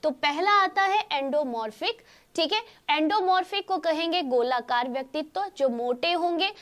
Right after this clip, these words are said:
और कैसे होंगे, हाइट में छोटे होंगे। हाइट में छोटे और मोटे होने के साथ साथ ये कैसे हैं,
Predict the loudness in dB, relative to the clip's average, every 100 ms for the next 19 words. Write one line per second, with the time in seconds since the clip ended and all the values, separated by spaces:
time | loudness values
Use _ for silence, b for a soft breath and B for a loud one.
0 | B B -2 0 -4 -4 -2 0 0 0
1 | -2 -2 -2 -2 -2 -4 0 0 0 -4
2 | -6 -6 -6 -6 B B -2 0 0 0
3 | -2 -2 -2 -2 -2 2 2 2 -2 -2
4 | 0 -2 -2 -4 -4 -4 -4 -4 -6 -4
5 | -8 -6 -6 -2 -2 -2 -2 -4 -6